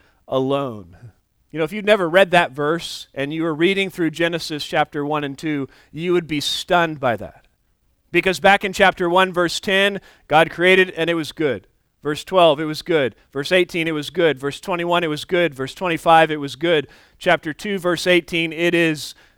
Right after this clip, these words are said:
not good. Did God make a mistake? No, he, he just wasn't finished yet. He, he, he wanted to emphasize the, the reality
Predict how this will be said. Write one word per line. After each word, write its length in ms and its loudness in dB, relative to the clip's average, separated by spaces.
not 340 0
good. 220 -12
Did 100 -10
God 180 4
make 140 2
a 40 -4
mistake? 680 0
No, 400 -4
he, 260 -4
he 140 -4
just 160 -8
wasn't 320 -4
finished 460 -6
yet. 300 -16
He, 120 -6
he, 260 -2
he 100 -4
wanted 260 0
to 140 -8
emphasize 880 0
the, 180 -6
the 160 -2
reality 800 4